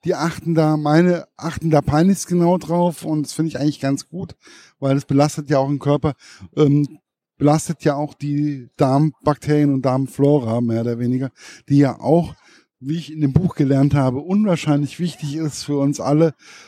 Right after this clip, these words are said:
Und was, und wobei das ja ein Moloch ist ohne Ende, wo man eigentlich gar nicht denkt, dass man überhaupt noch irgendjemand überleben kann.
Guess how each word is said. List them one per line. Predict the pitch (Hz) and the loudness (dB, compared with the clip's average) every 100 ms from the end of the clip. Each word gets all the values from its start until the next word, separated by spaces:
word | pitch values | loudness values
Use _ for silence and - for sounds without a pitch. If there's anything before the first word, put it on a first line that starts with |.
| _ | _
Und | - 151 147 143 - - _ _ _ _ _ _ _ _ _ _ _ _ | 0 4 4 2 -2 -12 _ _ _ _ _ _ _ _ _ _ _ _
was, | 131 170 - - - _ _ _ _ _ _ _ _ | -8 -8 -10 -14 -18 _ _ _ _ _ _ _ _
und | 175 160 - _ 139 | -8 -8 -10 _ -16
wobei | 143 143 | -2 0
das | 143 139 | 2 0
ja | 139 | -2
ein | 131 139 | -2 0
Moloch | 143 175 139 | 4 4 4
ist | - 147 - | 0 -10 -8
ohne | 156 147 139 | 0 2 4
Ende, | 147 135 | 2 -2
wo | 127 | -2
man | 135 | -2
eigentlich | 127 143 147 139 | 2 2 2 0
gar | 147 | 2
nicht | 139 139 | 2 2
denkt, | 143 127 | -4 -6
dass | 139 139 | -10 -4
man | 151 156 | 0 0
überhaupt | 147 151 139 185 | -2 -4 -4 -4
noch | 175 | -6
irgendjemand | 170 143 131 127 135 | 0 2 4 4 2
überleben | 123 120 123 127 139 | 0 0 2 0 0
kann. | 147 185 | 0 0